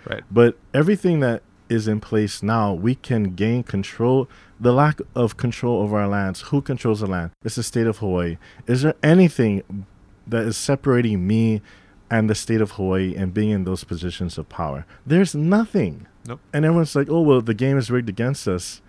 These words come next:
Speaker 2: If our people rose up and, like, really showed, you know, really showed Onipa'a, you
Speaker 1: Yeah.
Speaker 2: know, it's one thing to be Onipa'a, then there's another thing to move forward. Like, we can't be steadfast and stuck here,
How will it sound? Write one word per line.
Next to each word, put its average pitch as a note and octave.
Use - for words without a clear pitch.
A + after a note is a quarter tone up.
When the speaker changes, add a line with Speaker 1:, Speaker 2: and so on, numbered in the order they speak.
Speaker 2:
If G#2
our G#2+
people F2+
rose F#2
up F2
and, E2
like, E2
really A#2+
showed, G#2+
you G2
know, E2+
really C#3
showed B2
Onipa'a, G2
you G#2+
Speaker 1:
Yeah. G#2
Speaker 2:
know, G2+
it's C#3+
one F#3+
thing F#3
to B2+
be A#2
Onipa'a, A2
then D#3+
there's C#3+
another A#2+
thing G#2+
to F#2+
move F#2+
forward. D#2+
Like, F#2
we A2+
can't G#2
be G#2+
steadfast G#2
and F2
stuck -
here, F#2